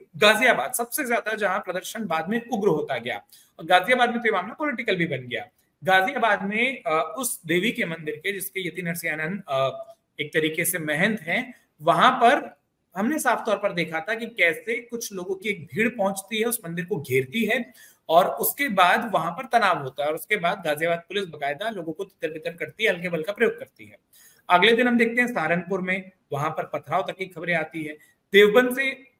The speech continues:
अ, प्रोटेस्ट की खबरें आती है। इसके बाद अगर हम चलें पश्चिमी उत्तर प्रदेश से नीचे आना शुरू करें तो फिर, अ, उत्तर प्रदेश के कई हिस्सों में,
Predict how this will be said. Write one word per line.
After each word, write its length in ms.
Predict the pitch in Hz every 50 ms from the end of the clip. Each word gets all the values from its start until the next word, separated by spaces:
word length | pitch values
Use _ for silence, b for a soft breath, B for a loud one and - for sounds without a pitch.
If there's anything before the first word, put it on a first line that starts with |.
| - 143
अ, 140 | 139 143
प्रोटेस्ट 440 | 143 143 - 156 165 180 175 175 -
की 80 | - 175
खबरें 280 | 170 170 175 175 175
आती 280 | 170 160 160 - 175 170
है। 280 | 156 160 156 151 - _ _ _ _ _ _ _ -
इसके 220 | 175 - - 240 240
बाद 140 | 240 240
अगर 200 | 240 233 240 240
हम 140 | 240 247 233
चलें 420 | 240 220 226 226 254 - - - _ _ _ -
पश्चिमी 320 | 180 170 - - 233 233 240
उत्तर 180 | 240 240 233
प्रदेश 400 | 226 226 226 226 226 226 - -
से 240 | 240 233 240 233 233
नीचे 300 | 180 175 180 175 - 233
आना 160 | 214 208 226 226
शुरू 240 | 226 - 214 233
करें 380 | 226 233 226 226 233 240 233 233 B B B B B _
तो 80 | 208 214
फिर, 420 | 208 - 262 294 339 - - - -
अ, 500 | 156 165 170 170 170 170 - - - - 240
उत्तर 220 | 233 226 - 320
प्रदेश 280 | 240 262 220 220 220 -
के 100 | - 220
कई 200 | - 214 196 185
हिस्सों 360 | 175 165 175 - - 147 127
में, 280 | 131 143 170 208 -